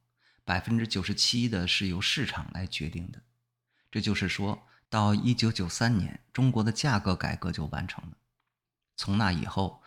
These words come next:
那百分之三的由国家计划来决定的价格，迄今没有改变。比如说汽油价格，继续由国家计划来决定。第二个指标是私有化，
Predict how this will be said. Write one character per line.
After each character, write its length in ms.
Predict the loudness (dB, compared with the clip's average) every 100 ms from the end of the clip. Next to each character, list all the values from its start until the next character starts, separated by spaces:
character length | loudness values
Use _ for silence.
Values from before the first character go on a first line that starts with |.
| -20 -2
那 160 | 0
百 180 | 2 2
分 160 | 2 2
之 140 | 0
三 400 | 0 2 4 4
的 220 | 2 -2 -2
由 140 | -2
国 260 | 0 -2 2
家 180 | 2
计 240 | 2 2 0
划 180 | 0 -2
来 140 | -2
决 220 | 0 0
定 140 | 2 0
的 80 |
价 260 | 0 0 -2
格， 260 | -4 -8 -4
迄 240 | 0 2 2
今 180 | 0
没 200 | 0 0
有 100 | 0
改 180 | -2 -6
变。 200 | -10 -14 -16 _ _ _ _ -6
比 100 | -2
如 220 | 0 -2
说 320 | -2 0 0
汽 280 | 2 4 4
油 140 | 0
价 240 | -2 -4 -8
格， 220 | -12 -20 _ -8
继 220 | 0 2
续 320 | 2 0 0
由 140 | 0 -2
国 180 | -2 -2
家 160 | -2
计 220 | 0 -2
划 160 | -2 -4
来 120 | -6
决 200 | -8 -12
定。 180 | -14 -16 -20 _ _ _ _ _ _ _ _ _ _ _ _
第 160 | 2
二 220 | 4 4 4
个 100 | 2
指 240 | 2 0
标 260 | 2 2 2
是 200 | 2 2
私 240 | 2 2
有 100 | 0
化， 360 | -4 -10 -10